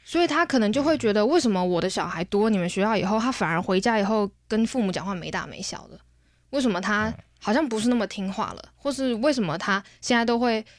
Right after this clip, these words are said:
Speaker 1: 那个跟我争辩，然后他甚至还开始骂脏话，爱讲什么就讲什么这样。对。
Speaker 2: 嗯，爱骂脏话？
Speaker 1: 嗯。
Speaker 2: <laughs> 可是这样好像，
Speaker 1: 这个
Speaker 2: 这样也不是学校的责任哦。
Speaker 1: <laughs>
Speaker 2: 就是，啊，那有些家长会认为，就是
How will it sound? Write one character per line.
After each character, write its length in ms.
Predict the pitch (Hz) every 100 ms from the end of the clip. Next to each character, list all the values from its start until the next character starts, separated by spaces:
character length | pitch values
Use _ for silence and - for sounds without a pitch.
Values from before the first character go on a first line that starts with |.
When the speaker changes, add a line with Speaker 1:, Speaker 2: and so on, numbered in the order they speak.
| _
Speaker 1:
那 140 | 208 202
个 160 | 180
跟 180 | 196 226
我 120 | 202
争 200 | - 180
辩， 240 | 185 175 -
然 120 | 185
后 80 | 233
他 140 | 240
甚 160 | 240 240
至 80 | 220
还 100 | 175
开 140 | -
始 60 | 170
骂 220 | 180 175
脏 200 | 160 170
话， 160 | 190 160
爱 140 | 190 202
讲 160 | 143
什 80 | 185
么 120 | 160
就 80 | -
讲 180 | - -
什 100 | -
么 60 | -
这 80 | -
样。 140 | 233 226 _ _
对。 100 | - 240 _ _ _ _ _ -
Speaker 2:
嗯， 140 | 156 - - - - -
爱 80 | 170
骂 140 | 170
脏 180 | 147 139
话？ 300 | 180 254 - 285 277 294
Speaker 1:
嗯。 100 | 359 320 381 453
Speaker 2:
<laughs> 320 | 453 - -
可 80 | 170
是 20 |
这 80 | 208
样 80 | 180
好 40 |
像， 80 | 180
Speaker 1:
这 60 | 165
个 60 |
Speaker 2:
这 120 | - 196
样 80 |
也 60 | 160
不 80 | 135
是 40 |
学 140 | 131 117
校 160 | 127
的 60 | 110
责 180 | 339 330
任 240 | - 302
哦。 40 | - 359 339 494
Speaker 1:
<laughs> 400 | - 480 392 143
Speaker 2:
就 80 | 127
是， 140 | 131 143 - 605 - - - -
啊， 120 | 104
那 120 | 110 165
有 140 | 120
些 140 | 113
家 140 | 127 123
长 120 | 98
会 80 | 110
认 200 | 117 98
为， 120 | 87
就 140 | 95
是 260 | 101 107